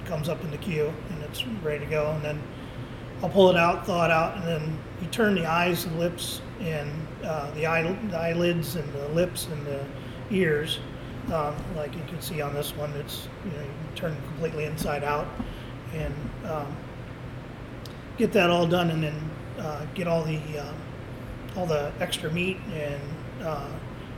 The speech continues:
everything off of the hide, and then you can salt it. So you'll salt that once, and then twenty-four hours later you'll salt it again. So that sets the hair, kills all the bacteria and sets the hair, so that way you don't lose any of the hair. And then from there,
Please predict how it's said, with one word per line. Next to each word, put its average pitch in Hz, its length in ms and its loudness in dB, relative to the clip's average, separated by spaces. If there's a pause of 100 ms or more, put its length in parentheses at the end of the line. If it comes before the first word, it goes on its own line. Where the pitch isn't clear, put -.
everything 160 320 2
off 151 220 0
of 180 60 -4
the 147 80 0
hide, 151 300 2
and 156 160 -2
then 151 160 -2
you - 60 -6
can - 100 -8
salt 165 340 2
it. 214 120 8 (720)
So - 120 -8
you'll 156 140 -2
salt 170 300 2
that 156 260 0
once, 180 440 0 (200)
and 156 120 -2
then 151 180 -2 (260)
twenty-four 165 400 2
hours 147 300 4
later 156 260 4
you'll 151 140 -2
salt 151 320 0
it 147 100 -2
again. 156 400 0 (520)
So 202 120 -2
that 170 200 4
sets - 320 0
the 151 100 -2
hair, 170 380 4 (260)
kills 156 260 0
all 156 100 2
the 147 80 -2
bacteria 160 560 0
and 147 120 -4
sets - 260 -2
the - 80 -6
hair, 156 340 0
so 156 220 -4
that 151 180 -2
way 151 140 -2
you 151 60 -6
don't 156 240 -4
lose 156 140 -2
any 156 100 -2
of 156 60 0
the 147 60 0
hair. 160 220 2 (720)
And 175 80 2
then 165 160 4
from 170 220 2
there, 180 480 8